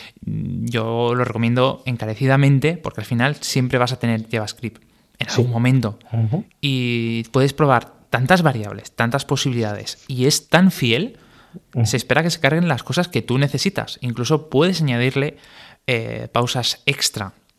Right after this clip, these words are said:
Speaker 2: Sí.
Speaker 1: O sea, que me parece sublime.
Speaker 2: Ujú. Eh, si quieres, lo tocamos más a profundo al próximo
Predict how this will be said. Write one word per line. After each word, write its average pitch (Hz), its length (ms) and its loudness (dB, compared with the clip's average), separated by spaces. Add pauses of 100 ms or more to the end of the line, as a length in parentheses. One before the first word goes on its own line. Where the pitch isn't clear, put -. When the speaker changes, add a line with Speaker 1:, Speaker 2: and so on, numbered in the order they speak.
Speaker 2:
Sí. - 200 -4
Speaker 1:
O - 40 6
sea, 104 100 -2
que 110 120 -10
me 117 260 -6
parece 151 420 -2
sublime. 117 480 -2 (300)
Speaker 2:
Ujú. 135 200 4 (400)
Eh, 135 440 6 (240)
si 139 160 0
quieres, 156 320 12
lo 156 200 12
tocamos 156 320 12
más 175 140 12
a 175 100 12
profundo 170 720 8
al 131 220 8
próximo 135 320 4